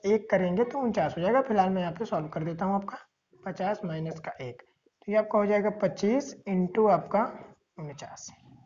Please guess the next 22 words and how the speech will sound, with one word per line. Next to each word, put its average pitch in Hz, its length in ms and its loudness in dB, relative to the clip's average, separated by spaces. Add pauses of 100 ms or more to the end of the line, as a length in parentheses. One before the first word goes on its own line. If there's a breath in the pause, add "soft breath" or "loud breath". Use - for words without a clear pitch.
(520 loud breath)
अब 240 120 10
आप 262 120 12
गुणा 254 200 10
कर 262 140 4
सकते 247 240 0
हैं, 285 160 4
पच्चीस 220 360 0
में 220 100 2
नौ 208 180 2
का 214 200 4 (420 loud breath)
गुणा 196 240 4
करेंगे 214 400 4
तो 240 260 -4
आपका 175 220 0
दो 185 140 2
सौ 196 140 -2
पच्चीस 202 400 -2
होता 208 200 0
है, 196 120 4
पाँच 214 380 -2 (100)
आपका 170 280 -2
जो 175 240 -2